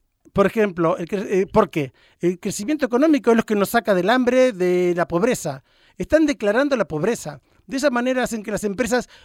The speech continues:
hoy en día, vete a hablar con ellos. Vas a ver cómo dicen que están a punto de cerrar. ¿Cómo puede ser que cada año tenga yo que recibir menos turistas o te-, o alquilar menos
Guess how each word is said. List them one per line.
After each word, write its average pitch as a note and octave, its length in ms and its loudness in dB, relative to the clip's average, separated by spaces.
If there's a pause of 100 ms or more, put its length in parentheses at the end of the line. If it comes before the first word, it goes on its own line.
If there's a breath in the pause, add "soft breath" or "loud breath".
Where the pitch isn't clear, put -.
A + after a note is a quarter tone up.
hoy D4+ 160 0
en G#3+ 100 -2
día, C4 180 0
vete C#4+ 200 -4
a - 20 0
hablar G#3 220 -2
con E3 140 -4
ellos. D3+ 320 -6
Vas A#3+ 140 -6
a C#4+ 60 6
ver C#4 80 -2
cómo C4 120 0
dicen A#3+ 180 -2
que G#3+ 80 -8
están B3+ 160 2
a G3+ 60 -6
punto A#3+ 260 -4
de F#3+ 80 -2
cerrar. D#3+ 360 -6 (300 loud breath)
¿Cómo G#4 220 -4
puede A#3+ 200 0
ser A3+ 120 -12
que G3+ 80 -12
cada G3 200 0
año G#3+ 160 -2
tenga G3 200 -4
yo B3 300 4 (220 soft breath)
que G3+ 120 -2
recibir G#3 440 -2
menos A3+ 280 -4
turistas A#3+ 440 -2
o F#3 120 -8
te-, G#3+ 220 -2
o F#3+ 180 0
alquilar G3+ 400 -4
menos G#3+ 320 -4